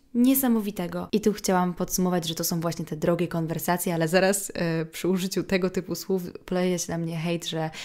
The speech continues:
psychoterapia to w ogóle powinna być za darmo, e, i psycholodzy powinni pracować, e, z dobroci serca. Nie idźmy, e, w tym kierunku,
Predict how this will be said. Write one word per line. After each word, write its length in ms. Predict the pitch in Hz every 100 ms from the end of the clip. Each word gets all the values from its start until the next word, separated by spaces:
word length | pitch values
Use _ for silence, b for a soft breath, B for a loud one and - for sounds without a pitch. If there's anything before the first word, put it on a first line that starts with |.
| B
psychoterapia 600 | - 180 180 170 175 170
to 120 | 165
w 60 | 160
ogóle 240 | 170 165
powinna 300 | 160 170 165
być 160 | 160 160
za 100 | 165
darmo, 500 | 175 180 175 170 175 - B B -
e, 300 | 170 165 -
i 80 |
psycholodzy 680 | 165 - - 170 170 160 165
powinni 360 | 165 165 165 165
pracować, 640 | 165 165 160 165 165 - -
e, 400 | 170 165 165 165
z 140 | 165
dobroci 360 | 170 165 165 170
serca. 480 | - 226 220 185 185 B B
Nie 120 | 208 226
idźmy, 540 | 262 269 226 214 208
e, 160 | 190 175
w 100 | -
tym 180 | 185
kierunku, 580 | 170 180 170 160 - 135